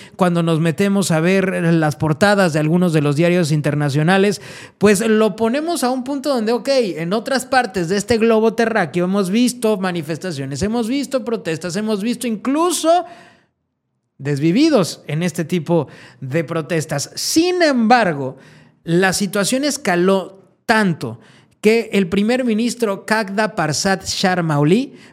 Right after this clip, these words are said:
presentó su renuncia y quedó como líder interino en un escenario tan violento como incierto. El ejército patrulló las calles de, de Nepal, que estuvieron vacías, se aplicó el toque de queda para asegurar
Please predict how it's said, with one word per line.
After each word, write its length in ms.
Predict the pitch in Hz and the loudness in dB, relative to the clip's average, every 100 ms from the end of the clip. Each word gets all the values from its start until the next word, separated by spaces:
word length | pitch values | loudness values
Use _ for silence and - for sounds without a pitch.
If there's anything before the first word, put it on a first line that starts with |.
| - | -6
presentó 500 | 190 - 185 180 233 | -2 0 0 0 0
su 180 | 226 247 | 0 0
renuncia 680 | 185 170 202 180 202 208 208 | 0 0 0 0 0 0 0
y 140 | 185 | -2
quedó 320 | 165 170 190 | 0 -2 -2
como 200 | 196 190 | -2 -2
líder 280 | 165 196 196 | 0 0 0
interino 560 | 160 151 160 185 214 214 - - - | -2 -2 -2 0 -2 -4 -10 -18 -4
en 120 | 160 | 0
un 120 | 196 220 | 0 0
escenario 420 | 185 170 190 208 | 0 0 2 0
tan 160 | 175 | 0
violento 440 | 156 160 185 208 185 | 2 2 2 0 0
como 240 | 160 143 | 0 0
incierto. 640 | 143 - 185 180 165 202 185 | 0 2 2 2 -2 -6 -4
El 140 | 160 | -2
ejército 720 | 143 151 185 - 190 190 175 139 - - - | -2 -2 -4 -2 -2 0 0 -2 -8 -20 -6
patrulló 440 | 160 147 175 190 | -4 0 2 2
las 180 | 190 151 | 2 0
calles 420 | - 190 170 156 | 0 2 2 0
de, 140 | 135 135 | -2 -4
de 300 | 143 139 147 | -4 -2 -2
Nepal, 420 | 151 214 247 240 | 0 2 2 2
que 80 | 165 | -2
estuvieron 400 | - 147 165 156 | 0 2 4 2
vacías, 560 | 143 - 254 233 - - | 0 2 2 2 -2 -8
se 120 | 180 | -6
aplicó 360 | 131 147 139 165 | -4 -6 -2 -2
el 100 | 156 | -2
toque 260 | 160 147 | -4 -2
de 140 | 147 143 | -4 0
queda 340 | 208 226 220 - - - | 2 2 0 -4 -14 -2
para 180 | 226 220 | 0 2
asegurar 800 | 170 170 175 190 196 190 - | 0 0 2 2 2 0 -8